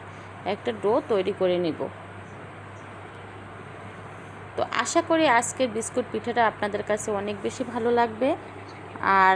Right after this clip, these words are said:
আমার সাথে থা-, সাথে থেকে আপনারা এই ভিডিওটি শেষ পর্যন্ত দেখে নেবেন। আর দেখেন আমি সুন্দরভাবে হাত দিয়ে কচলিয়ে সুন্দর একটা ডো তৈরি করলাম,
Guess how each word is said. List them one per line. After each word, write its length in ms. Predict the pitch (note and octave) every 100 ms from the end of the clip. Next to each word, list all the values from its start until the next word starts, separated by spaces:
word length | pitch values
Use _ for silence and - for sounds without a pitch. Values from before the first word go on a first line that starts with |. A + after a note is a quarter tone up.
| G3
আমার 280 | - G#3 A3
সাথে 360 | - A3 A3 A#3
থা-, 260 | A#3 A3
সাথে 400 | - - G#3 A#3+
থেকে 360 | A#3 C4 A#3+ C4+ G#4+ - - - - -
আপনারা 460 | - - G#3 G3+ G#3
এই 340 | - F#3 F#3
ভিডিওটি 580 | F#3 G#3+ F#3 G#3 G#3 B3+
শেষ 260 | C4+ - -
পর্যন্ত 360 | - G3+ G3+ G3+ G#3+
দেখে 340 | G#3 G#3 A#3
নেবেন। 320 | A#3 A3+ D4 A#4 - - - - - -
আর 120 | - G3
দেখেন 300 | C4 C#4 E4
আমি 180 | D#4 C4+
সুন্দরভাবে 680 | C4+ B3 B3 B3 B3 A#3 A#3
হাত 260 | A3 G3+ F#3+
দিয়ে 180 | G3+ G#3+ G#3+
কচলিয়ে 520 | G3+ G#3 - A3+ C4+ F#4 - - -
সুন্দর 380 | - A#3+ A3+ G3+
একটা 220 | G#3 -
ডো 160 | G3+ G3+
তৈরি 260 | G3+ G#3 G#3
করলাম, 300 | G#3 A3+